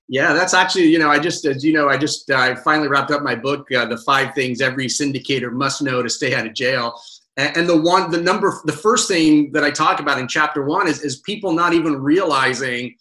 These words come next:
that they're issuing securities. They're like, "Wait, wait a minute. Why is, why do we, why do I even have to worry about the S E C? I'm just buying a piece of property.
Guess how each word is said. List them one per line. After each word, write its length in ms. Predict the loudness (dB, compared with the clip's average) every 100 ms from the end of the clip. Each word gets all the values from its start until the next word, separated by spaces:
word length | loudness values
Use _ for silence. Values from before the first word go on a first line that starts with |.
| _ _ _
that 180 | -2 0
they're 160 | 2 4
issuing 300 | 4 2 2
securities. 560 | 0 0 2 2 -2
They're 100 | -2
like, 160 | -2 -2
"Wait, 160 | -2 0
wait 100 | 0
a 40 |
minute. 240 | 0 -2 0
Why 200 | 0 2
is, 280 | 0 0
why 100 | -2
do 120 | 2 2
we, 180 | 0 -4
why 220 | -2 0
do 100 | 2
I 60 |
even 160 | 0 0
have 140 | -2
to 80 | -4
worry 240 | -2 -2 0
about 180 | -2 -2
the 100 | -2
S 160 | -2 -2
E 80 |
C? 260 | -4 -4 -2
I'm 120 | -2
just 180 | -4 -4
buying 240 | -2 -2
a 60 | -4
piece 140 | -8 -10
of 80 | -8
property. 560 | -2 0 0 0 0